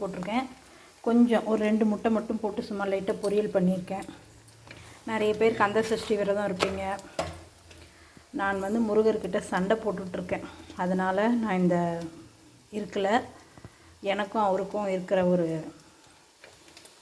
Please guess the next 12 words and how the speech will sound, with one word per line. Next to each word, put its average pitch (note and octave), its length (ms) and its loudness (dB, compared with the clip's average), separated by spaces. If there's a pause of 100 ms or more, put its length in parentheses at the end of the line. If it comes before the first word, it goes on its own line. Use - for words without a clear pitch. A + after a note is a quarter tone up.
பிரச்சனை G3 380 0 (120)
ஓடிக்கிட்டு F3+ 400 -2
இருக்கு, F3 160 -10 (200)
எனக்கும் F#3+ 440 -2
முருகருக்கும். F#3 560 0 (1700)
அதனால F#3 420 4 (300)
நான் F#3 180 -4
இந்த F3+ 200 2
வா-, F3+ 280 0 (120)
இந்த F3+ 120 2 (120)
முறை G3+ 180 0 (120)
இல்ல. F#3 200 0